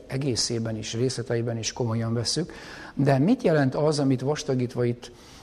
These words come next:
ö, mutatok a táblán is, hogy Jézus testben megjelent Krisztusnak vallani?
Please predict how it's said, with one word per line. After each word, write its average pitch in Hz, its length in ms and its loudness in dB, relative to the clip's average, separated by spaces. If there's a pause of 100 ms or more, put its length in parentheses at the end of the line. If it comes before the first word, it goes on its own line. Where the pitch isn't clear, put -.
(120)
ö, 120 180 4
mutatok 135 480 2
a 123 180 0
táblán 131 420 0
is, 131 120 -2
hogy 127 220 0
Jézus 175 680 0 (400)
testben 131 680 2 (240)
megjelent 123 880 0
Krisztusnak - 880 -4 (120)
vallani? 95 520 -6